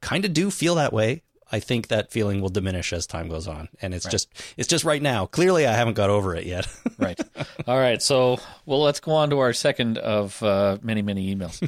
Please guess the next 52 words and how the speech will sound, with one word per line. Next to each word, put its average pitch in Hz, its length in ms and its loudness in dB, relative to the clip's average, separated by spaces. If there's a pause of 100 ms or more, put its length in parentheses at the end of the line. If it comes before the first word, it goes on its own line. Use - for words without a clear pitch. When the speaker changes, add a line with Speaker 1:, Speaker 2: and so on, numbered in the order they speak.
Speaker 1:
<laughs> 180 140 -6
Yes. - 340 -2 (300)
Speaker 2:
All 123 140 2
right, 110 160 2
so 143 140 0
next 139 240 -2
we 135 80 0
have, 117 320 0
uh, 113 360 4
Na-, 113 380 0
Niall? 131 640 0 (100)
Niall? 143 460 -2 (480)
How 131 60 -8
do 135 40 -6
you 127 40 -4
think 123 200 -6
I, 117 320 -2
I 110 40 0
should 110 180 -8
pronounce 104 300 -6
that? 82 220 -8
Speaker 1:
I'm 143 120 0
not 151 160 0
sure, 117 380 0
to - 80 -10
be 117 100 0
honest, 120 380 -2
but, - 300 -8
uh, 107 240 2
Speaker 2:
Right. - 80 -4 (120)
Speaker 1:
it's - 120 -14
probably 147 280 0
not 117 180 -2
Nail. 98 440 -2 (420)
Speaker 2:
It's - 160 -8
not 175 160 0
Nail. 127 380 2 (340)
It's 117 220 -8
Niall 123 560 2
in 131 160 -2
the 120 80 0
United 113 360 2
Kingdom. 85 360 -8
Speaker 1:
Mm-hmm. 101 300 -2 (120)
Speaker 2:
At 135 180 -6
the 135 180 -4
end 226 280 2
of 156 300 2
Eeny, 156 300 0
Meeny, 135 260 2
Miny, 120 260 2
Mo 123 500 2